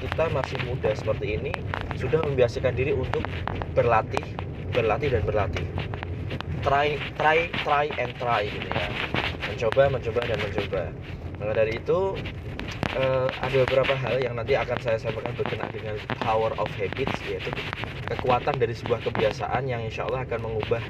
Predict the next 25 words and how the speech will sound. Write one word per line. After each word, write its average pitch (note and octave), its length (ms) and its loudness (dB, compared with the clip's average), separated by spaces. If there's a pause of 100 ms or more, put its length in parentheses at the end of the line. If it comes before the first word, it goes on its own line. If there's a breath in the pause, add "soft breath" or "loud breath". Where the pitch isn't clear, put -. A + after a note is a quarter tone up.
(480)
diri B2+ 240 2
kita C3 320 -2 (160)
gitu G2+ 220 -2
ya. A2 80 -2 (720)
Jadi C#3+ 160 0 (160)
jangan A#2+ 400 0
berpikir B2+ 480 0
kita D3 400 0
bisa B2 300 0
berubah A#2 420 0 (160)
gitu - 140 -4
ya. - 100 -2 (140)
Ini, F3+ 80 0 (340)
ini D3 140 2
ada B2+ 400 6 (160)
kata-kata C3 420 2
s-, - 240 -8 (140)
dari A#2 260 6
seorang B2 880 2 (320)
motivator B2 560 4
ternama B2 680 0
gitu G2+ 180 0
ya. A#2+ 40 0 (1600)
Eh, C#3 400 4 (240)
beliau C3 260 4